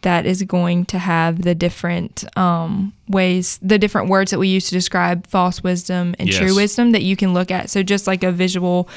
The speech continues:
Speaker 1: thing for those
Speaker 2: Yeah,
Speaker 1: of
Speaker 2: quick
Speaker 1: you that
Speaker 2: little
Speaker 1: are
Speaker 2: grid.
Speaker 1: visual learners,
Speaker 2: Mm-hmm.
Speaker 1: it'll help, um, you maybe process and understand better what we're talking through here. So be sure to
Speaker 2: Just
Speaker 1: check that out on our Instagram and on our Facebook pages.
Speaker 2: W-, one good way where that little grid will help, I still thought about this now. We should, probably should have said it the last three episodes, but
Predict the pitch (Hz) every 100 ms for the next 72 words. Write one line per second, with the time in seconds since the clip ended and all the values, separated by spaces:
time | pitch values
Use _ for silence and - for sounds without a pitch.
0 | - - - 180 185 185 175 175 180 190
1 | 180 98 - - 190 185 180 190 208 226
2 | 233 214 196 202 202 202 202 196 190 202
3 | 185 - - - - - - 190 170 175
4 | 202 202 - - 202 196 190 185 190 185
5 | 185 185 196 190 180 180 190 185 185 180
6 | 180 175 - 180 175 175 - 185 196 190
7 | 185 185 185 180 185 185 - 190 202 233
8 | 247 254 247 233 240 226 214 202 202 190
9 | 233 240 247 240 233 214 214 220 214 214
10 | 196 196 202 214 190 185 185 185 - 110
11 | 117 117 107 104 104 95 92 95 95 87
12 | 95 90 85 95 92 95 90 - 92 90
13 | 85 80 - 87 76 78 - 92 85 82
14 | - 82 73 80 76 - 78 - 85 82
15 | -